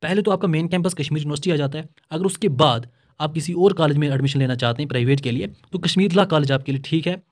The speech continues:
जैसा कि मैंने यहाँ पर बहुत स्टूडेंट से पूछा है, कन्फर्म किया है,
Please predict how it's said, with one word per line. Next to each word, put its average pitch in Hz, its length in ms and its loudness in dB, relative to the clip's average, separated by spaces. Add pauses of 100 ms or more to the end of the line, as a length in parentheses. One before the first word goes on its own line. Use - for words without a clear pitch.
जैसा 156 200 -2
कि 180 100 -4
मैंने 160 240 -2
यहाँ 139 220 0
पर 143 120 -4
बहुत 123 220 -2
स्टूडेंट 139 340 2
से 202 200 -8 (300)
पूछा 165 240 -2
है, 147 100 -4
कन्फर्म 143 380 2
किया 135 200 0
है, 135 100 -4